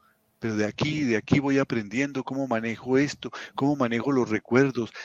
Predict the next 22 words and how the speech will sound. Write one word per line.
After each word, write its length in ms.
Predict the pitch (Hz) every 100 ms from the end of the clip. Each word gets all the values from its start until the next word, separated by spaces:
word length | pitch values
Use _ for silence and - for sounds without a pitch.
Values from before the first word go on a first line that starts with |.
| - _
voy, 300 | 113 131 147
no 160 | 135
voy 300 | 127 123 135
al, 140 | 131 120 - -
al, 160 | 117 107 120
al 160 | 113 107
cementerio 680 | 120 110 104 - 135 135
a 20 |
visitar, 600 | 120 110 113 - 127 143
cómo, 260 | - 131 135 - -
cómo 180 | - 135
manejo 540 | 135 117 120 107 131 123 - -
los 180 | 120 110
días 240 | 123 131
especiales, 760 | 123 - 107 - 127 139 139 - - -
cómo 180 | 143 143
manejo 340 | 131 120 117
esta 240 | 139 - 131
culpa, 500 | - 190 165 120 - - -
y 100 | 120
voy 220 | 131 160
escuchando 840 | 160 - 117 151 185 170 117 92